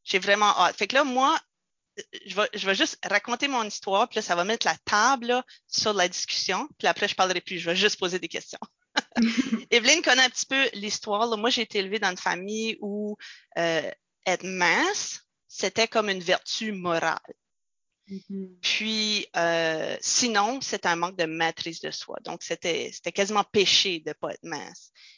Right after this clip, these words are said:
Speaker 1: Puis, j'ai, j'ai vraiment été enseignée comme ça. Donc, on, on mettait vraiment les minces sur un pédestal. Puis, le poids, c'était vraiment important. Puis ça, c'est des croyances que j'avais super ancrées toute ma vie jusqu'à l'âge de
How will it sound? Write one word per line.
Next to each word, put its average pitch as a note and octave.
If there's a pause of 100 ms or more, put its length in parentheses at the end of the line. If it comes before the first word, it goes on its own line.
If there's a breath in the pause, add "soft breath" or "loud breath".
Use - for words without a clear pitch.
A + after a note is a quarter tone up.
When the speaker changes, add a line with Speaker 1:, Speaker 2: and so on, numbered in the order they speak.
Speaker 1:
Puis, G#3
j'ai, F3+
j'ai F#3
vraiment G#3
été G#3
enseignée F#3+
comme E3+
ça. G#3+
Donc, F#3+
on, E3
on E3
mettait E3+
vraiment G3
les G#3+
minces F#3
sur F3
un D#3+
pédestal. D#3 (520 loud breath)
Puis, F#3+
le F3+
poids, G3
c'était E3
vraiment D#3+
important. D#3+ (640)
Puis -
ça, B3+
c'est A#3
des G3+
croyances F#3
que -
j'avais E3 (160)
super G3
ancrées E3+ (640 loud breath)
toute A#3+
ma F3+
vie G3
jusqu'à F#3
l'âge E3+
de D#3+